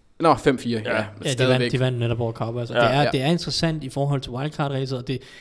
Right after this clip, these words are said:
Speaker 3: interessant i forhold til, hvor skal vi, hvor skal vi se de her to hold resten af året?
Speaker 1: Mhm.
Speaker 3: Fordi det har netop været svingende med Falcons, men nu går de ud og vinder en vigtig kamp over Cowboys i sidste uge. Hvis de så også kan tage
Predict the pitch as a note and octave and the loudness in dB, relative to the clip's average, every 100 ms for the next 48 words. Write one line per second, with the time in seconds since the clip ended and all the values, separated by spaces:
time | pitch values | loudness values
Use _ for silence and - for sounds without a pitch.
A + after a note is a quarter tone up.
0 | - - A#2+ A#2+ D#3+ D#3 - - C3 C#3+ | -12 -6 -4 0 0 -2 -8 -14 -10 -4
1 | C3+ C#3+ C#3 C#3+ C3 C3+ D#3 - C3 B2 | -2 -2 -4 -6 -4 -6 -8 -6 -6 -6
2 | B2 - C#3 E3 C3 - D3+ C3 - C#3+ | -6 -8 -8 -6 -8 -6 -8 -8 -6 -4
3 | C#3 - D3+ C#3 C#3 C3 C3+ B2+ B2+ - | -4 -2 -4 -4 -4 -4 -6 -6 -6 -6
4 | D3+ B2 B2 B2 C3 C3 B2 G#2+ G#2+ - | -6 -4 -2 -4 -4 -6 -6 -8 -10 -12
5 | - C3 C3+ B2 D#3 D#3+ D#3 C#3+ C3+ - | -8 -2 0 0 0 2 0 0 -2 -2
6 | C#3+ D#3 D3 A#2+ - A#2+ B2 C#3 - B2+ | -2 -2 -2 -4 -6 -6 -6 -6 -6 -4
7 | C3+ D#3 D#3 E3+ F3 D#3+ D3 D#3 C3 D#3 | 0 2 2 0 0 0 -2 -2 0 -2
8 | D#3+ D3+ C#3+ C#3+ B2+ B2+ - A2+ B2+ B2+ | -2 -6 -4 -2 -4 -6 -6 -6 -4 -4
9 | B2 - B2+ C#3 A#2 B2 - - - - | -6 -8 -10 -10 -10 -10 -14 -20 -12 -8
10 | A#2+ - F3+ D3 D#3 - D#3+ D#3 | -6 -4 -4 -2 -4 -4 -4 -4